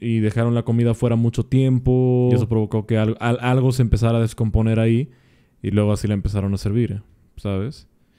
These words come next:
Y seguramente les valió verga y lo vieron por el lado de, "Pues el estómago es fuerte, ¿no? El estómago todo lo procesa, lo mucho una diarrea y seguimos, hermano".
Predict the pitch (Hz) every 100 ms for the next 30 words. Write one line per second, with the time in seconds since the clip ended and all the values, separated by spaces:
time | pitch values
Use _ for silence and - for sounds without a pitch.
0 | _ _ 110 104 107 110 110 110 113 127
1 | 143 160 123 135 - _ _ _ 107 107
2 | 113 113 113 113 113 120 120 117 117 113
3 | 110 110 104 110 _ _ _ - - 269
4 | 311 277 320 311 302 294 294 233 147 190
5 | 294 294 226 - 254 220 214 220 202 190
6 | 180 262 247 220 202 233 208 202 185 196
7 | 277 285 247 - 165 220 214 170 147 135
8 | 135 127